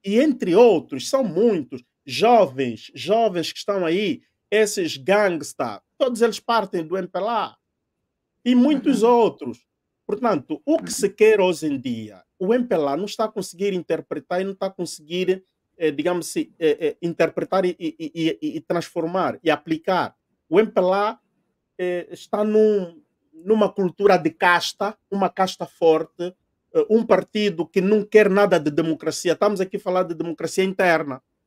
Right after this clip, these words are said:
Speaker 1: mas fora não existe democracia. O M P L A,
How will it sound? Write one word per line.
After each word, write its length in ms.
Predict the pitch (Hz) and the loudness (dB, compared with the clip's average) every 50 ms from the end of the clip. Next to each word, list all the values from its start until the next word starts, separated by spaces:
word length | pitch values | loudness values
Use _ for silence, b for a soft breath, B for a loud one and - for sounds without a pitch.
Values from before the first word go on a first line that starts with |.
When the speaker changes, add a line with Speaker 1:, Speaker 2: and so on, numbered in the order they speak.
| _ | _
Speaker 1:
mas 200 | - 160 165 165 | -2 -2 -2 -2
fora 440 | - - - 202 185 165 156 151 156 | -2 0 4 4 6 6 4 2 0
não 140 | 170 202 240 | 0 0 0
existe 400 | 226 170 156 220 240 - - 151 | -2 -2 -2 -2 -2 -2 -2 -2
democracia. 580 | 160 156 160 156 - - 147 - - - 151 139 | -2 -2 -2 -4 -8 -8 -12 -10 -6 -2 -2 0
O 140 | 143 185 | 2 0
M 80 | 220 214 | 0 0
P 120 | - - | 0 0
L 100 | 165 165 | 2 2
A, 220 | 165 180 208 208 | 2 2 0 -2